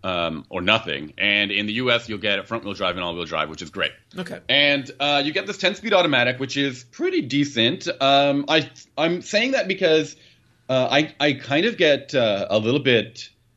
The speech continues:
Speaker 1: um, worried about ten-speed automatics because sometimes they can just, oops, sometimes they can just feel like they, um, are like C V Ts. It, they just, like, really stress out the engine at some times
Speaker 2: Yeah.
Speaker 1: and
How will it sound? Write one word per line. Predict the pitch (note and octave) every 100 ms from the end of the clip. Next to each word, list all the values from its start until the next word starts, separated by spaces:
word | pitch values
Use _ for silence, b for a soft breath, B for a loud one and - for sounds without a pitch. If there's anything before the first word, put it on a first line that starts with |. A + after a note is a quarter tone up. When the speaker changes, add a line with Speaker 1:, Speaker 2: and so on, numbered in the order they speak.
| _ _ _ _ _
Speaker 1:
um, | F#2 F2+ E2+ E2 E2
worried | A#2 B2+ C#3+ C#3
about | G#2 F#2
ten-speed | - G#2 G#2 A#2+
automatics | G2 F2+ F#2+ G2+
because | - F#2+
sometimes | F#2+ G2+ A#2
they | B2
can | A#2
just, | G#2
oops, | - A#2+ - B B B _
sometimes | C3+ A#2+ B2
they | A#2+
can | B2
just | G#2+ G2+
feel | - G#2+
like | G#2 F2+ -
they, | F#2+ F#2 F2+ F2
um, | E2+ E2 D#2+ D#2 D2+ D2+ -
are | F#2
like | E2+
C | - E2+
V | E2+
Ts. | E2+ D2+ C#2 -
It, | - F2+ F2
they | F2+
just, | F2+ F2 F2
like, | E2 - _ _ _ _ _
really | F2+ G#2 G#2 F#2 E2 - _ _ _ _ _ -
stress | - G#2+ -
out | G2 -
the | F2
engine | E2+ E2+ D#2
at | -
some | D#2+ C#2+
times | F2 D2+ D#2 -
Speaker 2:
Yeah. | E2
Speaker 1:
and | D#2+ C#2+